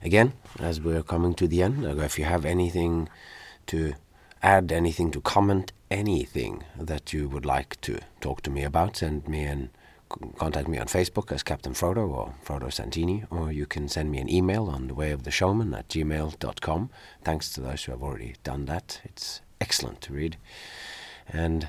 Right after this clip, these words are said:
you know, as always, click five stars and, uh, write a review if you can. And most of all, if you could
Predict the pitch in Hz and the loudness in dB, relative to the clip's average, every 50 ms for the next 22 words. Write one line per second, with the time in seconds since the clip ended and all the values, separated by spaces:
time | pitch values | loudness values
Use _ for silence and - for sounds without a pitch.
0 | - - - 92 87 85 87 - - - - - 78 78 78 85 85 82 85 90 | -8 -4 -2 0 2 2 0 0 -6 -12 -10 -8 -6 -2 0 2 2 4 4 2
1 | 92 - - - - - - _ - - - - - - _ _ - - - - | 2 0 -4 -6 -8 -12 -16 _ -14 -6 -6 -6 -6 -6 _ _ -6 -2 0 0
2 | 90 - - - 87 90 90 95 87 92 87 85 85 87 87 87 85 82 76 - | 0 -2 0 2 4 4 4 4 2 0 0 0 0 0 0 0 -2 -2 -4 -8
3 | - - - - - - - - - - - - - - 80 90 90 - 98 87 | -12 -16 -20 -20 -18 -16 -16 -14 -16 -16 -18 -10 -2 2 2 2 2 2 2 2
4 | 92 87 85 101 104 98 87 - - - - - 85 - - 107 104 95 80 69 | 4 4 6 4 4 4 2 0 -8 -12 -6 -6 -4 0 2 2 4 4 2 0
5 | 71 - - 87 90 87 85 85 80 - - - 90 92 98 - - 85 76 78 | -4 -4 0 0 2 2 2 0 -2 -4 -4 0 0 0 0 0 -2 -2 0 2
6 | 76 78 78 69 - - - - - - - - - - _ - 87 - 92 87 | 2 2 0 -2 -6 -12 -20 -20 -20 -20 -20 -20 -20 -14 _ -10 -2 0 0 0
7 | - - - 87 85 80 73 73 | 2 2 2 2 2 0 -2 -6